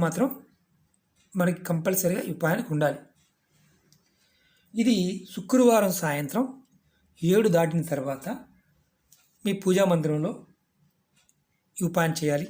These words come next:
పూజ చేసేటప్పుడు మీరు వీలైతే ఎర్రటి వస్త్రాన్ని ధరించాలి. లేదు, మీ దగ్గర ఒకటే వస్త్రం ఉందనుకోండి, పై వస్త్రం టవల్లాగా అయినా సరే, ఇలాంటి క్లాత్ అయినా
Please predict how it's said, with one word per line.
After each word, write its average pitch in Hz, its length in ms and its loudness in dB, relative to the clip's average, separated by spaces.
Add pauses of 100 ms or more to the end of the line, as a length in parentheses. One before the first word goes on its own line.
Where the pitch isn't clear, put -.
(1200)
పూజ 269 160 4 (140)
చేసేటప్పుడు 170 440 0 (340)
మీరు 165 180 2 (540)
వీలైతే 165 560 2 (680)
ఎర్రటి 185 340 2
వస్త్రాన్ని 156 480 -2
ధరించాలి. 139 480 -4 (840)
లేదు, 190 300 2
మీ 196 140 0 (100)
దగ్గర 175 240 2 (600)
ఒకటే 190 300 0
వస్త్రం 160 340 -2
ఉందనుకోండి, 143 440 -6 (140)
పై 175 100 4 (120)
వస్త్రం 147 320 -6 (420)
టవల్లాగా 160 540 2
అయినా 147 240 -4
సరే, 196 140 -6 (500)
ఇలాంటి 220 360 0 (220)
క్లాత్ 156 360 0
అయినా 143 180 0